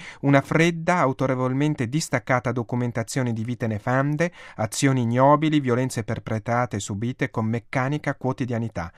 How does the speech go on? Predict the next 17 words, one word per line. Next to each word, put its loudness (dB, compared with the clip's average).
Sceglie 6
obbligatoriamente 4
cinque -2
episodi, 0
per -4
questioni -2
di -4
tempi -4
cinematografici, -2
i -2
più 6
universali 4
e 0
meno 4
legati 0
alla -2
cronaca, -2